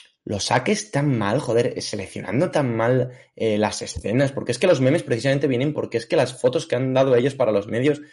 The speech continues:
te sale un puto mono, tío, que parece un mono de, de la película, tío, de, del planeta de los simios, del año La Pera, ¿sabes? Es que es lamentable y, y, y ten-, tiene popping en, en la misma puta presentación, tío. O sea, ¿os acordáis cuando salían las putas presentaciones de Ubisoft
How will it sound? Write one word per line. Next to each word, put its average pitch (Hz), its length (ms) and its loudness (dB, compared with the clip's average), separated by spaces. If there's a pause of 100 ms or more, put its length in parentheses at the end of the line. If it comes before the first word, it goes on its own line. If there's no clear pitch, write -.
(140)
te 117 80 -12
sale 113 160 2
un 156 200 0
puto 156 280 6
mono, 127 360 4
tío, 131 120 0
que 127 100 0
parece 113 240 -2
un 127 220 0
mono 127 260 0
de, 123 280 4 (280)
de 120 120 4
la 110 140 4
película, 117 520 2
tío, 123 260 2
de, 123 520 2 (300)
del 123 200 -2
planeta 120 340 4
de 160 80 6
los 127 200 4
simios, 143 380 0
del 120 200 0
año 135 180 0
La 113 180 2
Pera, 123 300 4
¿sabes? 113 220 0
Es 123 160 -4
que - 100 -6
es 131 60 -2
lamentable 135 680 0
y, 104 280 -4
y, 92 40 0 (140)
y - 180 -18
ten-, - 260 -6
tiene 151 240 2
popping 120 680 0
en, 107 180 -4
en 107 60 -4
la 101 60 -4
misma 135 240 -4
puta 143 160 0
presentación, 139 560 -4
tío. 131 180 -2
O - 420 -20
sea, 107 300 -2 (120)
¿os - 80 -14
acordáis 127 300 4
cuando 208 200 4
salían 170 280 6
las 156 160 4
putas 147 280 -2
presentaciones 127 540 -4
de 127 80 0
Ubisoft 127 420 0